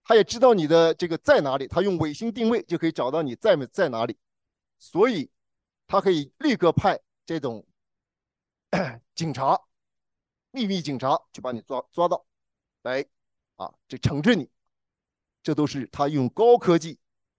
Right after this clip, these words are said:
啊，这个，<clears throat> 来控制每个人的这个邪恶的目的啊。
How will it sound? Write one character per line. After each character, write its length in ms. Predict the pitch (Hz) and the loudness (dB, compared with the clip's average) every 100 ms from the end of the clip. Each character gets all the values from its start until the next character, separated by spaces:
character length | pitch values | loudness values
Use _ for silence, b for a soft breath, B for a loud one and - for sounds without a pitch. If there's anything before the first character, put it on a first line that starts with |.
| _ _ - | _ _ -16
啊， 180 | 82 - | -14 -12
这 140 | 110 | -14
个， 380 | 101 98 92 82 _ _ | -12 -12 -12 -16 _ _
<clears throat> 200 | 165 170 | -8 -6
来 200 | 123 123 117 _ | -6 -10 -12 _
控 180 | - 175 | -10 -8
制 120 | 120 | -6
每 140 | 120 95 | -8 -8
个 100 | 107 | -10
人 120 | 107 | -8
的 240 | 110 92 - | -8 -10 -14
这 100 | 104 | -16
个 120 | 92 | -16
邪 200 | - 107 | -16 -12
恶 120 | 113 | -10
的 60 | 107 | -6
目 180 | 196 | -6
的 140 | 160 - | -8 -10
啊。 180 | 98 98 | -12 -12